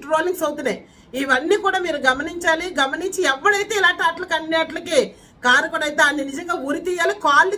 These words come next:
చేతులు ఇరగొట్టాలి ఇలాంటి ఎదవల్ని. అమ్మ గీతాంజలి,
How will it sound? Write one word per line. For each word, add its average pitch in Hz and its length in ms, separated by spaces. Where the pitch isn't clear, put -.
చేతులు 359 320
ఇరగొట్టాలి 285 520
ఇలాంటి 262 300
ఎదవల్ని. 214 380
అమ్మ 269 140
గీతాంజలి, 294 680